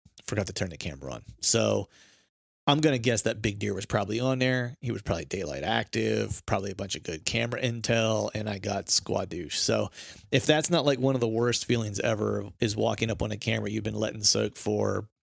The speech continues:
you know, what, I guess it's close six, seven months now that, uh, it's been soaking, um, and you've got nothing on it. That's a pretty, that's a pretty big bummer. But, uh, anyway, um, <laughs>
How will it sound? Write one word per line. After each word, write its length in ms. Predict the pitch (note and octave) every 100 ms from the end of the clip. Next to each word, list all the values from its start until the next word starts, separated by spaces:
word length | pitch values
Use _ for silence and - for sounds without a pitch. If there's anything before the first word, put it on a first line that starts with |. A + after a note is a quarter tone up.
| _
you 100 | -
know, 240 | A2 G#2 G#2
what, 340 | G#2 A2 G#2+
I 60 | G2+
guess 260 | G#2 A2+
it's 140 | A#2 -
close 380 | - - A#2+ -
six, 340 | - C3 -
seven 720 | - - - - - C3 C#3
months 320 | B2+ C#3+ D#3+ -
now 260 | F#3 G3+
that, 300 | F#3 - -
uh, 60 | -
it's 180 | - C#3+
been 160 | - D3+
soaking, 460 | - F3 F#3 G3+ - - - - - _
um, 640 | - B2 B2 B2 A#2+ A#2 - _ _ _ _ - - - - -
and 200 | C3+ A#2
you've 100 | G#2+
got 160 | G#2+
nothing 320 | G2+ F#2 -
on 140 | G2 D#2
it. 100 | - -
That's 220 | - G#2+ G#2
a 20 |
pretty, 260 | - G2+
that's 160 | F#2 G2
a 60 | G2+
pretty 220 | G#2 F2+
big 240 | D#2 C2+
bummer. 320 | D#2 D2 - _
But, 140 | - G2
uh, 220 | F#2 F#2+ - - - - - - _ _ -
anyway, 640 | F#3+ F#3+ D3+ B2+ A#2 G#2+ -
um, 460 | C#3 B2+ B2 A#2+ A2+ - _ _ _
<laughs> 180 | - -